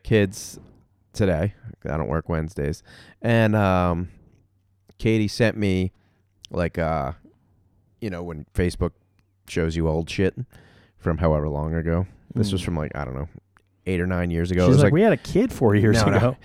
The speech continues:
Speaker 1: It was, like, a vacation that we went to, uh, to an island. It was a glorious vacation, and now we don't get to do fun shit. So she's like,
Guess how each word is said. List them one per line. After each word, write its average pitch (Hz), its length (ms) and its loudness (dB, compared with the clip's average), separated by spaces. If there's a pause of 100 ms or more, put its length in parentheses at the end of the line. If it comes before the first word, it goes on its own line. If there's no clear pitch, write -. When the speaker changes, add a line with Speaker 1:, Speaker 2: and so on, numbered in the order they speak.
(160)
Speaker 1:
It - 40 0
was, 117 80 2
like, 120 100 4
a 107 60 4
vacation 95 720 4 (500)
that 80 140 0
we 87 100 0
went 92 240 -2
to, 82 320 0 (580)
uh, 67 300 -4 (320)
to 104 120 2
an 87 60 0
island. 85 380 -2 (180)
It - 60 -10
was 92 120 -4
a 78 80 -2 (140)
glorious 87 380 2
vacation, 73 520 -6
and 71 80 -8
now 76 120 -4
we 73 80 -4
don't 76 160 -8
get 67 160 -12
to - 60 -20
do 78 140 -6
fun 67 220 -8
shit. 71 280 -8
So - 80 -12
she's 65 160 -12
like, 82 200 -10